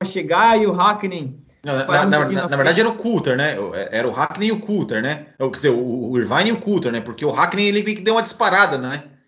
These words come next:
Speaker 1: Não, mas é, no, o Hakkinen até, pois é, mas ainda até teve uma disputazinha dele com o Hakkinen ali, até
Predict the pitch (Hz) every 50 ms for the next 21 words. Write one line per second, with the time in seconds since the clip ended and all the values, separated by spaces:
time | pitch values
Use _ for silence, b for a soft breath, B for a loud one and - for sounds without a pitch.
0 | _ _ _ _ _ _ _ - 214 247 254 233 208 170 180 185 170 196 208 208
1 | 196 208 208 208 202 202 202 185 170 165 165 170 175 175 160 151 135 131 - -
2 | 156 - - 165 165 160 170 190 233 254 - 247 233 220 190 - 214 226 214 208
3 | - - 208 208 247 226 185 175 175 170 190 196 196 190 202 190 190 233 262 285
4 | 285 269 254 247 220 196 196 - 220 202 202 175 185 214 196 190 190 196 196 202
5 | 190 160 165 175 170 170 - 175 165 160 180 196 190 196 190